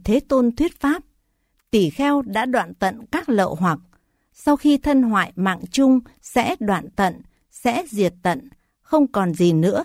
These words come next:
sau khi chết." Lành thay, nếu Tôn giả Sariputta vì lòng lân mẫn đi đến tỷ kheo Jamaka. Tôn giả Sariputta im lặng nhận lời.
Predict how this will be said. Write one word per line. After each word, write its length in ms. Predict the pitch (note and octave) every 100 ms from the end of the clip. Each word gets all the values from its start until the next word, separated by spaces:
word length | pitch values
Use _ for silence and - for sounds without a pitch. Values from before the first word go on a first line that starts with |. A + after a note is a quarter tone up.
| -
sau 240 | - B3+
khi 220 | - A3+
chết." 300 | F#3 B3+ D4+ - _ _ _ _ _ _ _ _ -
Lành 360 | A3 G#3+ F#3+ F3
thay, 340 | C#4 C4+ C4 - _ -
nếu 240 | G#3+ B3+
Tôn 260 | F4+ D4 C4+
giả 260 | G#3+ E3 E3
Sariputta 920 | - C4+ C4 A#3+ B3 A#3+ A#3+ A#3+ A#3 - _ -
vì 220 | G3 G#3+
lòng 280 | G3 G3 F3
lân 320 | G#3+ C#4 A#3
mẫn 220 | F#3+ A#3+ E4+
đi 200 | A#3 C4+
đến 160 | G#3 A3+ F#4 _
tỷ 180 | G3+ D3
kheo 300 | - C4 B3+
Jamaka. 680 | A#3 A#3 A#3 A3+ A3+ G#3+ G#3 - _ _ _ _ _ _ _ _ _
Tôn 200 | C#4+ C#4
giả 260 | A3 F#3 D3
Sariputta 840 | - C#4 C4+ B3 E4+ F4 C4 B3+ - _
im 200 | C#4 B3
lặng 260 | G3 F3 -
nhận 260 | F3+ F#3 F3
lời. 340 | F3+ F3+ D3+